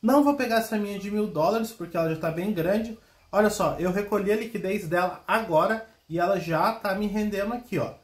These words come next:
Deu menos, mas ela tá rendendo aqui de novo, ó. O negócio não para, eu adoro criptomoedas, vinte e quatro horas. Acho que tem essa aqui que tá em quarenta e nove dólares e sessenta.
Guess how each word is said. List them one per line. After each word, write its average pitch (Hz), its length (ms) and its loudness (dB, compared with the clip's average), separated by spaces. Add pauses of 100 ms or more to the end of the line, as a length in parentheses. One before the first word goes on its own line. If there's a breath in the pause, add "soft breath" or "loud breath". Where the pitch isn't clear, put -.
(260 soft breath)
Deu 160 220 2
menos, 175 580 0 (200)
mas 147 200 2
ela 147 160 0
tá 147 160 0
rendendo 208 400 0
aqui 247 640 -4 (100)
de 165 160 -6
novo, 180 420 2
ó. 95 120 -8 (240)
O 127 80 -10
negócio 127 420 -4
não 165 200 -2
para, 143 260 2
eu 117 80 -6
adoro 127 300 -4
criptomoedas, 185 580 -8
vinte 143 160 -6
e - 60 -12
quatro 156 280 -4
horas. - 320 -4 (720 soft breath)
Acho 190 180 0
que - 80 -16
tem 226 100 4
essa 220 180 2
aqui 220 220 -4
que - 80 -14
tá 196 100 0
em 190 60 -4
quarenta 185 360 -2
e 180 40 -2
nove 165 220 0
dólares 156 340 2
e - 80 -12
sessenta. 233 640 -2